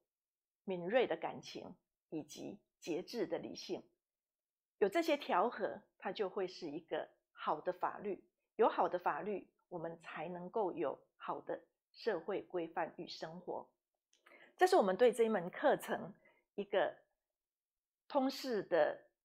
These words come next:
想望。好，那除此之外，我还要引用一段圣经里面的词句和各位分享。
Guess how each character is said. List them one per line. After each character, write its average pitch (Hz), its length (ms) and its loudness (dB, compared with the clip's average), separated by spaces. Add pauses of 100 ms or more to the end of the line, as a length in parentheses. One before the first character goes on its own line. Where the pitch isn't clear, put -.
(140)
想 165 460 0
望。 233 280 6 (340)
好， - 140 -20 (200)
那 370 140 8
除 302 160 0
此 247 160 -2
之 226 160 -2
外， 220 320 6 (400)
我 180 120 0
还 196 160 0
要 233 200 4
引 170 240 -6
用 202 300 0
一 175 60 -4
段 180 360 -2
圣 214 340 -4
经 190 300 -6
里 160 120 -8
面 165 380 -6
的 - 300 -2 (400)
词 - 320 -10
句 185 440 -6
和 180 260 -6
各 202 120 0
位 185 140 4
分 170 320 -6
享。 - 220 -4